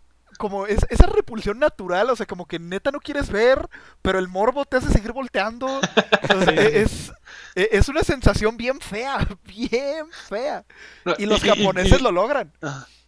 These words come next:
Speaker 3: Y continuando con, con eso que acabas de mencionar, la comparación entre, entre el terror, eh, japonés y el americano, y volviendo,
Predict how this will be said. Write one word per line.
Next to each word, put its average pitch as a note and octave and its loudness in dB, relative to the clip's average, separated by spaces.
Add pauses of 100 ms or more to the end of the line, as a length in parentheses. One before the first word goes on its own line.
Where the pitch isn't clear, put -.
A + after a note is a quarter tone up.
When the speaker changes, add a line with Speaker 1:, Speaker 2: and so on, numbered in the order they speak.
(420)
Speaker 3:
Y F#3 0
continuando F#3+ 4
con, F#3 0
con F3 6
eso G3+ 2
que F3 -4
acabas F3 4
de G3 -2
mencionar, D#3 -4 (520)
la D3+ 6
comparación D3 2
entre, F3+ 4 (200)
entre C#3+ 2
el C#3 0
terror, D#3 6 (180)
eh, C3 2
japonés D3 2
y E3+ 4
el D3 6
americano, C3+ 0 (500)
y E3+ 2
volviendo, D#3 4